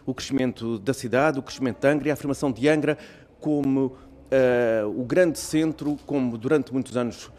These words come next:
eh, foi e tem vindo ultimamente até para a proliferação de associações culturais que nos últimos anos tem visto muito em Angra, e Angra sendo a cidade de património da humanidade, como centro da cultura regional, que Angra tem que se reafirmar nesse ponto. Relativamente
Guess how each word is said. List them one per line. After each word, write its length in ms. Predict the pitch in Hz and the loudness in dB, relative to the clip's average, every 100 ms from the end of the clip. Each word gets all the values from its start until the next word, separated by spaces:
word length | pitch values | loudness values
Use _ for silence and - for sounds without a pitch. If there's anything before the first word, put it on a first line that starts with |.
| - - | -20 -6
eh, 260 | 117 117 113 | 0 2 0
foi 360 | - 170 190 143 | 2 6 6 4
e 60 | |
tem 180 | 131 139 | 0 0
vindo 560 | 123 147 127 120 113 117 | 2 0 0 -4 -4 -4
ultimamente 680 | 165 151 139 139 143 135 131 | -2 0 2 2 2 0 -4
até 180 | 127 147 | -2 -2
para 240 | - 131 131 | 0 2 2
a 40 | |
proliferação 840 | 127 - 156 185 - 156 - 156 131 | 0 -8 -4 -4 -2 -2 0 0 0
de 80 | |
associações 400 | 135 - 127 143 | -2 -4 -6 -6
culturais 480 | - 123 135 135 110 - - - - | -6 -6 0 2 0 -8 -20 -20 -2
que 60 | 156 | 2
nos 160 | 143 | 2
últimos 300 | 143 147 123 | 0 -2 0
anos 220 | 135 123 | 0 0
tem 140 | - 120 | -4 -4
visto 260 | 120 - | -4 -6
muito 180 | 123 113 | -8 -4
em 140 | 110 127 | -2 -2
Angra, 260 | 160 170 | 0 0
e 140 | 147 135 | 2 2
Angra 240 | 127 117 | 2 -2
sendo 420 | - 135 117 107 - - - - | -4 -2 -2 -4 -10 -18 -14 -2
a 100 | 117 | -2
cidade 280 | - 135 127 | 4 4 4
de 40 | |
património 340 | 127 123 123 | 0 0 0
da 80 | 120 | 2
humanidade, 420 | 120 117 131 139 | 0 2 2 2
como 180 | - 131 | 0 -2
centro 440 | - - 151 127 113 | 0 0 0 0 -2
da 120 | 135 | -2
cultura 340 | 123 139 135 | -2 -2 -2
regional, 500 | 120 - 117 117 123 - - - | -4 -4 0 0 0 -2 -18 -4
que 80 | - | 4
Angra 260 | 143 135 120 | 6 6 0
tem 160 | 135 131 | 0 -2
que 60 | |
se 40 | - 151 | -2 0
reafirmar 440 | 156 135 127 131 | 0 0 0 2
nesse 220 | 127 - | 0 -4
ponto. 320 | - 95 85 - - - - - | -8 -10 -10 -18 -20 -20 -20 -16
Relativamente 920 | 151 202 208 196 190 196 180 185 185 | 6 8 10 8 6 6 2 6 6